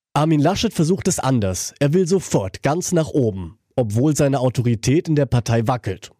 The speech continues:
Obwohl er den Wahlkampf der strauchelnden Union durch seine schlechten Umfragewerte zusätzlich belasten würde.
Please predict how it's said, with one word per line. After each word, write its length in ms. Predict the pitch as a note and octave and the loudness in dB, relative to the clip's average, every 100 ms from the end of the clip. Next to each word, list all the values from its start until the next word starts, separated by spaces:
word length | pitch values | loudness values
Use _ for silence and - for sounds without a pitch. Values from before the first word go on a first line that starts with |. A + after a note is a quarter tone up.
| _ | _
Obwohl 260 | C3+ D3 G3+ | 2 4 4
er 60 | |
den 180 | F3 D#3 | 2 2
Wahlkampf 560 | C3 F#3+ A3 A#2 G2 - | 2 0 0 -2 -2 0
der 140 | A2+ | 0
strauchelnden 720 | A2 - C#3 D#3 E3 C#3+ C3+ | 0 0 0 2 0 2 0
Union 480 | C3 B2+ A2+ C3 G3 | 2 2 2 0 2
durch 180 | F3+ D3+ | 0 0
seine 260 | C#3 C3+ C3+ | 0 2 0
schlechten 480 | - C#3 F3+ - | 0 0 0 -2
Umfragewerte 880 | D#3 F#3 G3+ - A#2 A2 A2 A#2 C3 | 0 0 -2 -2 -2 0 0 0 0
zusätzlich 540 | - E3 E3 - C#3 - | 0 0 0 0 -2 0
belasten 560 | C3 F3+ - - A#2+ | 0 0 -2 0 0
würde. 300 | G#2+ F#2 D#2+ | 0 -2 -8